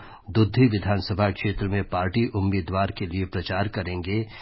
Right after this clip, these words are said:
यहां चुनाव के अंतिम चरण में उपचुनाव होगा।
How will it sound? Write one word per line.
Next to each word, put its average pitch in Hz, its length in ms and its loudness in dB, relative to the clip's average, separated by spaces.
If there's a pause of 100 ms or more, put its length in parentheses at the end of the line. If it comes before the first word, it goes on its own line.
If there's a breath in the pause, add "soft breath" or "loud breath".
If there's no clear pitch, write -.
(280 loud breath)
यहां 110 260 6
चुनाव 104 440 4
के 110 160 0
अंतिम 101 420 4
चरण 98 360 0
में 98 200 2
उपचुनाव 95 560 0 (100)
होगा। 92 400 -2